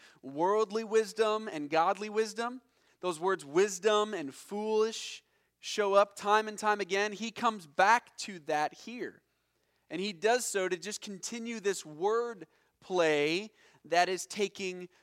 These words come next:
place. And so part of the big idea is that what he has done in laying this foundation of Jesus Christ and Jesus Christ alone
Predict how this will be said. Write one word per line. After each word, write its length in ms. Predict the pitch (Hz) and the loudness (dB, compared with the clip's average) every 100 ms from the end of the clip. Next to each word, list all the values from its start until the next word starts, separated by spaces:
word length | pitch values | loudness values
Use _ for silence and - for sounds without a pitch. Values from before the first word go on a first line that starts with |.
| _ | _
place. 440 | - 226 202 143 | 0 4 4 2
And 100 | 165 | -6
so 140 | 165 208 | -4 -4
part 340 | - 220 262 | 0 2 4
of 120 | 247 | 2
the 80 | 190 | 0
big 200 | 175 208 | 0 6
idea 640 | 190 165 151 233 262 180 175 | 6 6 -2 -2 4 4 4
is 200 | 180 165 | 0 0
that 220 | 180 165 | 0 2
what 260 | 196 240 | 0 0
he 260 | 208 233 233 | -2 -8 -4
has 320 | 208 185 143 | -2 -2 -4
done 720 | 135 196 254 226 151 170 233 - - - 185 | -6 2 4 4 2 -2 -10 -14 -20 -10 -4
in 140 | 190 | 0
laying 720 | 175 185 208 262 254 226 208 | 4 8 8 8 2 -2 -4
this 260 | 196 185 - | -4 -6 -4
foundation 880 | 185 180 160 190 262 262 - 180 160 | -2 -2 0 0 0 -2 -6 -6 -4
of 200 | 160 139 | -6 -8
Jesus 500 | 165 226 226 220 - | -10 -10 -6 -8 -8
Christ 480 | - 190 190 - | -2 0 0 -2
and 120 | 170 143 | -10 -10
Jesus 480 | 170 240 226 214 | -8 -8 -6 -8
Christ 380 | - 208 196 - | -8 -4 -4 -4
alone 640 | 160 147 214 240 180 165 | -6 -2 2 4 2 0